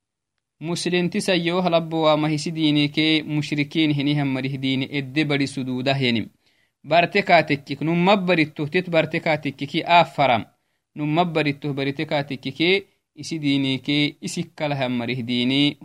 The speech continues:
hunum barsa hedde bari suduudah yenin kinni. Tuhu ka mukku'kis muhimmih tanimiy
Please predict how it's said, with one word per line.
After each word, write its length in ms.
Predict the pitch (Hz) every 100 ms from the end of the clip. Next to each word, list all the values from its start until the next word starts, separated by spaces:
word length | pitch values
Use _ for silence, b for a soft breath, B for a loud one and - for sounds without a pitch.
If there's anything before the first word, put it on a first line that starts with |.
| -
hunum 380 | 139 185 180
barsa 340 | 139 127 127 127
hedde 440 | 123 113 123 135 - _ _ _
bari 240 | 131 135
suduudah 440 | 143 123 120 123 127
yenin 240 | 120 117
kinni. 360 | 113 113 104 -
Tuhu 200 | - 180
ka 120 | 175 170
mukku'kis 560 | 160 156 156 160 175
muhimmih 440 | 156 156 202 196 175
tanimiy 480 | 175 160 165 220